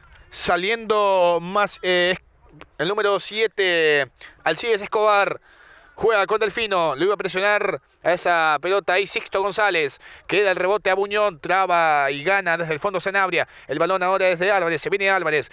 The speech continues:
jugando con Buñón. La pelota de Nahuel jugando. Atención, el pase en profundidad para que vaya corriendo Gustavo Delfino. Se viene el centro. Viene achicando espacios otra vez el arquero Jorge Rivero.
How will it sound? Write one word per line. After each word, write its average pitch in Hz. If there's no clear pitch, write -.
jugando 190
con 196
Buñón. 196
La 160
pelota 214
de 190
Nahuel 196
jugando. 208
Atención, 202
el 196
pase 202
en 208
profundidad 208
para 208
que 208
vaya 208
corriendo 220
Gustavo 226
Delfino. 226
Se 226
viene 240
el 196
centro. 226
Viene 262
achicando 240
espacios 262
otra 233
vez 247
el 220
arquero 220
Jorge 233
Rivero. 262